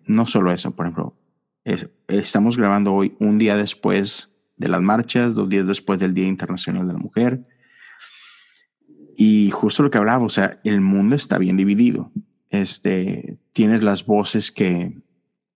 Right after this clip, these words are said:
empoderan, alientan, eh, respaldan todo esto que, que las mujeres están haciendo,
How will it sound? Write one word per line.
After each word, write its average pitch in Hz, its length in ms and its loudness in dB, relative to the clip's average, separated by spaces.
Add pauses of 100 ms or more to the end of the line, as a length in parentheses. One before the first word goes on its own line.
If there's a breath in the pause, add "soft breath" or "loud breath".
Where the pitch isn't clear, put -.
(160)
empoderan, 101 1120 0
alientan, 101 1080 0
eh, 98 200 -4
respaldan 110 720 0
todo 107 200 2
esto 107 220 -4
que, 92 220 0
que - 140 -4
las 95 100 0
mujeres 104 340 0
están 107 160 0
haciendo, 110 480 0